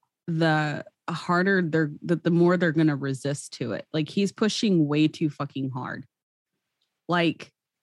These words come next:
maybe give her more information about it. 'Cause right now, her view of Mormonism is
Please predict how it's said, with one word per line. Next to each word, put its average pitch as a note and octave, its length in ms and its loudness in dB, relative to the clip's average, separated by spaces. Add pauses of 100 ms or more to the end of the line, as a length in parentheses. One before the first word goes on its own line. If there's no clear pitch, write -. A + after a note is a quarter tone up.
(220)
maybe G3+ 840 2 (140)
give F#3 220 0
her F#3 100 0
more E3+ 260 2
information D#3 840 2
about B2+ 280 -6
it. - 140 -12
'Cause E3 240 -2
right A3 180 2
now, F#3 520 0
her G#3 320 0
view F#3 440 0
of D#3+ 120 0
Mormonism F#3+ 720 2
is D#3 240 0